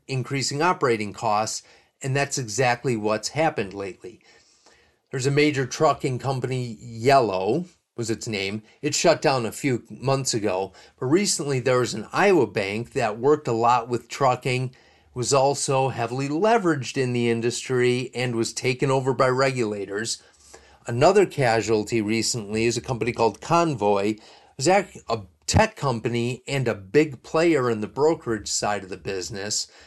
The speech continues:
because they were automating scheduling and trying to find efficiencies between freight and truckers, et cetera. They hit the scene about ten years ago with the expand everywhere for market share business model. Well,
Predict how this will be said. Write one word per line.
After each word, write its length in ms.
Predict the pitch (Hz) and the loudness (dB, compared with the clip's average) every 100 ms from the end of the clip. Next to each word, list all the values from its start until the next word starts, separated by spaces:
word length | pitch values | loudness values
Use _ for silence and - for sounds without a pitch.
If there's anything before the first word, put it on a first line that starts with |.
| _ _ | _ _
because 380 | 120 135 113 | -6 -2 -2
they 120 | 123 123 | 0 2
were 220 | 117 - - | 2 0 2
automating 560 | 123 127 131 127 120 | 2 2 -2 -2 -2
scheduling 1040 | 117 - 135 120 120 120 120 117 117 120 113 | -6 -4 -2 0 0 0 2 2 0 -4 -8
and 140 | 107 | -10
trying 320 | 107 127 117 110 | -6 -6 -4 -6
to 80 | |
find 320 | 107 127 117 107 | -6 -6 -4 -6
efficiencies 1000 | 92 143 135 143 131 - 131 131 123 | -6 -6 -4 -6 -6 -6 -4 -6 -6
between 440 | - 110 - 110 98 | -8 -8 -6 -8 -8
freight 540 | - 143 147 135 135 | -6 0 0 0 -8
and 140 | 98 95 | -16 -12
truckers, 840 | - 151 143 135 117 113 113 107 | 0 0 2 -2 -2 -2 -4 -8
et 140 | - | -8
cetera. 460 | - 151 135 120 104 - - - - _ | 0 2 4 2 2 -8 -20 -20 -20 _
They 120 | 143 | -2
hit 220 | 135 185 - | 2 2 2
the 120 | 143 | -2
scene 520 | - 165 170 156 135 _ | 0 0 0 -2 -6 _
about 320 | 120 120 113 107 | -2 0 0 0
ten 280 | 139 135 | -2 0
years 320 | 127 175 156 139 | 4 4 4 0
ago 340 | 113 113 110 | 2 4 4
with 300 | 107 123 120 | 4 0 0
the 420 | 127 117 120 117 117 | -6 -2 -2 -2 -6
expand 600 | - - - 135 143 139 | -4 -2 0 2 2 2
everywhere 500 | 143 147 131 143 139 | 2 2 4 4 4
for 200 | - 110 | 0 -2
market 500 | 110 143 151 139 - | 2 2 0 -4 -6
share 320 | - 135 120 | -2 0 0
business 560 | 104 180 156 135 107 | 2 2 2 -2 -4
model. 540 | 110 98 92 101 113 127 - - - | -4 -4 -2 -2 -2 -4 -18 -20 -2
Well, 460 | 131 107 117 131 | 2 2 2 -4